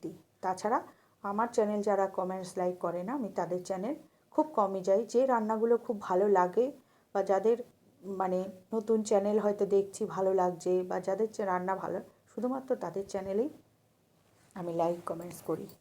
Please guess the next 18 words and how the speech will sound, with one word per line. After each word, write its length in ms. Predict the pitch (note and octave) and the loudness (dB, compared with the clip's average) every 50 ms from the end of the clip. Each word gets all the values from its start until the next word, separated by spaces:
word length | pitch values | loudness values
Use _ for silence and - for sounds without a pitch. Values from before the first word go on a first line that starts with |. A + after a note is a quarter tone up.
| _ _ _ _ _ _ _ _ _ _ _ _ _ _ _ _ _ _ - | _ _ _ _ _ _ _ _ _ _ _ _ _ _ _ _ _ _ -12
কিছু 220 | G#3+ G3 - A3 | -10 -8 -4 -4
মনে 220 | G3+ G3 F#3+ F#3+ | -2 -2 -2 -2
করো 220 | F#3 G#3 G3+ G3+ G3+ | 2 4 4 4 4
না 120 | G3+ G3+ | 4 2
বন্ধুরা, 480 | G3 G#3 G3+ G3 G3 F#3+ G3+ A#3 C4 - - - | 2 2 0 0 -2 -2 0 0 0 -2 -2 -2
কথাটা 340 | - F3+ F3+ F#3 F3+ F3+ F3 | -2 -2 0 -2 -4 -4 -4
তোমাদের 320 | F#3+ F#3 F#3 F#3 G3 G3 | -4 -6 -4 -2 -2 -2
সঙ্গে 320 | G3 - G#3 G3+ G3 G3+ | -2 -2 -4 -2 0 -2
শেয়ার 300 | G3 - - A3 F#3+ F#3+ | -2 0 0 2 2 2
করলাম। 540 | F#3+ F#3+ - G3 G3+ G3+ G#3+ B3 D4+ - - _ _ _ _ _ - | 2 2 4 6 6 6 4 2 -2 -6 -10 _ _ _ _ _ -8
এটা 220 | G3 F#3 - G#3+ | -4 0 2 2
আমার 200 | G#3 G#3 A3 G#3 | 2 2 0 0
খুব 260 | G#3 - D#4 D4+ D4+ - | -2 -2 -4 -4 -4 -4
খারাপ 320 | - - G3+ G#3 G#3 G#3 G#3+ | -2 2 2 2 4 4 2
লাগার 260 | G#3+ G#3 A3 G#3+ G#3 | 2 4 4 4 2
একটা 240 | G3+ G3+ - G3+ G3 | 2 2 2 0 2
জায়গা 360 | G3 F#3+ F3+ E3+ E3+ F#3 F#3 | 2 2 2 2 2 0 0
থেকেই 440 | F#3 G3+ G3 G3 B3 C4+ D4+ - | 0 -2 0 4 4 4 2 0